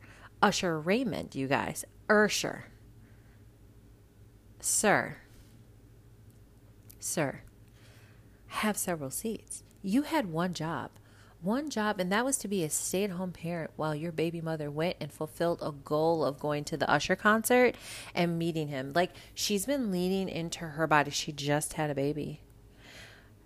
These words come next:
The baby's name is Leo. He's amazing. He's so cute and stuff like that. But she's leaning into her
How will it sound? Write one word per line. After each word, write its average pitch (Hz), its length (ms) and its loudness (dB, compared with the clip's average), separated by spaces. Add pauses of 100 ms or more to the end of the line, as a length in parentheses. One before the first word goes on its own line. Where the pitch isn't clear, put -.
(160)
The 180 60 2
baby's 170 280 2
name 160 140 0
is 143 180 -4
Leo. 139 360 0
He's 143 220 -4
amazing. 139 440 -4
He's 139 180 -8
so 143 200 0
cute 139 320 -6
and 143 120 -8
stuff - 240 -2
like 143 200 -6
that. - 240 -8 (180)
But 170 80 0
she's 226 300 0
leaning 226 400 0
into 185 260 -4
her 151 580 -2